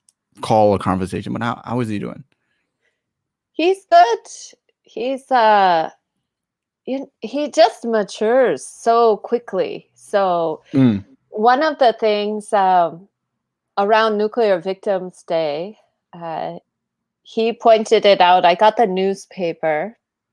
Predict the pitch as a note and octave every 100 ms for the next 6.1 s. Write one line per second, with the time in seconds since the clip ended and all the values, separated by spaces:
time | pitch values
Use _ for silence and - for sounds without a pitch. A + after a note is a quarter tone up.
0 | _ _ - F3+ F3 E3 D#3+ D#3 E3+ -
1 | - _ _ _ _ _ _ - C#4 C4+
2 | A#3+ G#3+ A3 A3+ A3+ G#3+ G3 G3+ G3 G#3+
3 | G3+ G3+ F#3 - F#3+ F3+ F#3+ F#3+ F#3+ F3
4 | F#3 F#3 F#3 F3 F#3+ F3 F3+ F3+ F3+ F3+
5 | F3 F3+ E3+ F3 F3 F3 F3+ E3+ D#3 -